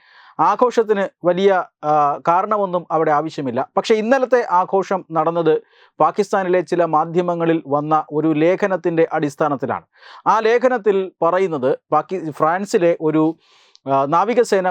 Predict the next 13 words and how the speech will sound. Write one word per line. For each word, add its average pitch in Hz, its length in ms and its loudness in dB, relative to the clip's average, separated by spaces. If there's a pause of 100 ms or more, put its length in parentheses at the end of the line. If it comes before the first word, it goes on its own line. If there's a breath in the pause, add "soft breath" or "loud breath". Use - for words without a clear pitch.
ഉദ്യോഗസ്ഥനെ 165 720 -2
ഉദ്ധരിച്ചുകൊണ്ടാണ് 175 800 0 (140)
ആ 147 40 0 (100)
ലേഖനം 151 420 -2
പറയുന്നത്. 135 400 -2
ആ 139 120 -2
ലേഖനത്തിൽ 175 400 -2 (100)
പറയുന്നത് 151 420 0 (500 soft breath)
ഇന്ത്യ 226 180 4 (120)
പാകിസ്ഥാൻ 202 460 0 (120)
സംഘർഷം 180 500 -2 (220)
നടന്ന 165 300 0 (160)
ഓപ്പറേഷൻ 175 460 -2